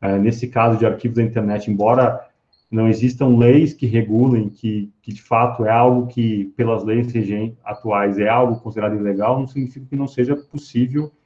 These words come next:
e viável, eticamente aceitável fazer isso, né? Porque a gente tem um, um gap nesse momento,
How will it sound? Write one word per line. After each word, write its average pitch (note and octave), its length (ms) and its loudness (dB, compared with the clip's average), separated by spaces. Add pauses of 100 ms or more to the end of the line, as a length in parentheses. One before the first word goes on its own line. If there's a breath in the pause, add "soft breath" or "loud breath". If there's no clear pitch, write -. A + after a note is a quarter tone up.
(180)
e B2+ 80 -2
viável, A#2 500 4
eticamente A#2 500 2
aceitável G#2+ 680 -4 (380)
fazer G#2+ 220 0
isso, G2 380 -4 (520)
né? F2 100 -4
Porque - 180 -6
a G2 60 4
gente A2 300 0
tem B2 200 6
um, C3+ 280 4 (180)
um B2 80 6
gap G#2+ 460 0
nesse A#2 320 -2
momento, A#2 600 -2